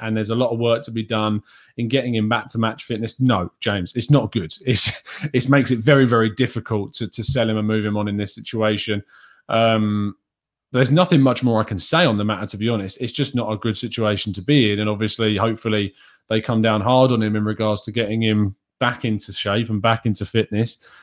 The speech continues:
But it's not good. Um, and <laughs> there's not much more you can say on it than a player, whoever it is, Willian or anyone else, coming back not fit and ready for pre-season, um, especially considering the amount of money that we're paying him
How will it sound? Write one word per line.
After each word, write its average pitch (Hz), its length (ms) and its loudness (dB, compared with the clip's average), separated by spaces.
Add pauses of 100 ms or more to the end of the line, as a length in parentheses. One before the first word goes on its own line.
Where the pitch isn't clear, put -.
(180)
But - 100 -4
it's 131 140 0
not 151 280 2
good. 92 220 -8 (220)
Um, 104 560 -4 (120)
and 110 140 -4
<laughs> 107 40 -10
there's 117 260 -4
not 120 140 0
much 113 200 -4
more 117 140 0
you 113 140 0
can 120 100 -6
say 127 160 -2
on 120 120 0
it 107 60 -2
than 117 120 -2
a 113 40 0
player, 117 360 2 (200)
whoever 123 380 4
it 95 140 0
is, 110 180 -2
Willian 117 440 4
or 113 140 2
anyone 127 280 4
else, 117 180 -2
coming 123 240 -2
back 127 240 0 (460)
not 135 360 2
fit 120 320 -2
and 120 140 -2
ready 131 300 6
for 131 100 -8
pre-season, 151 840 0
um, 110 580 -2 (160)
especially 123 400 -4
considering 123 340 -2
the 127 80 4
amount 131 160 2
of 131 80 0
money 160 320 6
that 107 160 0
we're 104 100 -4
paying 104 400 -4
him 101 240 -6